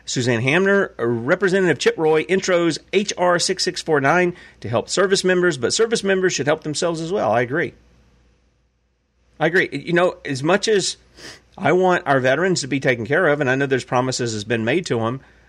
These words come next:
uh, the fact of the matter, our Constitution doesn't even speak to that. I mean, it really doesn't. And again, I go back to, boy, if, you know, the feds weren't stealing us blind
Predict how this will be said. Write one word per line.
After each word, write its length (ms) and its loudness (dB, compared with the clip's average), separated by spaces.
uh, 180 2
the 100 -6
fact 260 2
of 40 -2
the 60 -2
matter, 180 2
our 120 2
Constitution 520 -2
doesn't 140 0
even 180 -2
speak 380 -6
to 120 -2
that. 300 2
I 40 -4
mean, 100 4
it 80 0
really 280 2
doesn't. 460 -2
And 80 -4
again, 260 2
I 200 4
go 200 0
back 280 0
to, 380 0
boy, 420 2
if, 360 -4
you 120 -2
know, 340 2
the 80 -2
feds 420 0
weren't 380 2
stealing 540 0
us 180 0
blind 640 0